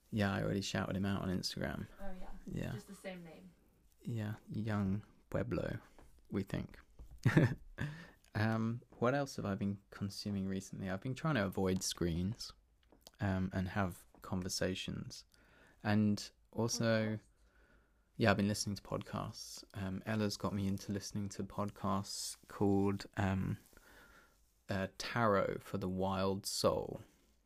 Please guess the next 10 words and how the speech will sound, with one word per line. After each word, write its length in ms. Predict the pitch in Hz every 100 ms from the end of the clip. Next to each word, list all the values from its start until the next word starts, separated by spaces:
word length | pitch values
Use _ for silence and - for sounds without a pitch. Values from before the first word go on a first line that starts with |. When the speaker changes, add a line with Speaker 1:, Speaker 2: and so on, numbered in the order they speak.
| _ _ _ _ _ _ - - -
Speaker 1:
Now, 300 | 104 98 98 - _ _ - - _ _ -
tarot 600 | - 131 123 104 98 107 - -
and 140 | 95 95
tarot 360 | - 101 98
cards 560 | 98 - - - - -
and 140 | 104 101
tarot 300 | 104 101 98
reading 580 | 101 95 92 85 95 - _ _ - - _ -
and, 560 | 101 92 90 90 - -
uh, 300 | 98 -